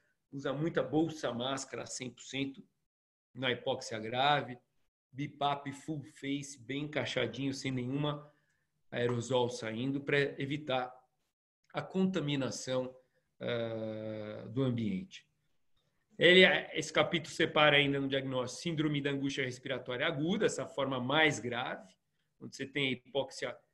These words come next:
mais grave, né? Ah, a sepse, a gente sabe que as formas graves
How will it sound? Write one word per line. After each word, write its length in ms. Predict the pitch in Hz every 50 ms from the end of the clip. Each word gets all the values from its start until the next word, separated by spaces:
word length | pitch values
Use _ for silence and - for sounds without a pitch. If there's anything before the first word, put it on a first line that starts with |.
| _ _ _
mais 480 | _ - 127 139 151 156 156 147 127 113
grave, 640 | 110 117 117 117 123 143 165 175 170 170 202 220 220 - _ _ _ _ _ -
né? 340 | 135 131 135 151 190 190 - _ _ _ _ _ _ _ _
Ah, 920 | - 143 143 147 147 147 147 147 147 147 143 143 143 143 143 139 139 - -
a 80 | 156 151
sepse, 680 | - - 196 180 185 185 - - - - - - - _ _ _ _ _ _ _ _ _ _ _
a 60 | - 123
gente 240 | 123 156 156 151
sabe 340 | - - - 160 143 143 139
que 100 | - -
as 120 | 151 - -
formas 360 | - 151 139 139 135 127 120
graves 720 | 120 135 143 151 156 156 147 139 117 113 117 113 -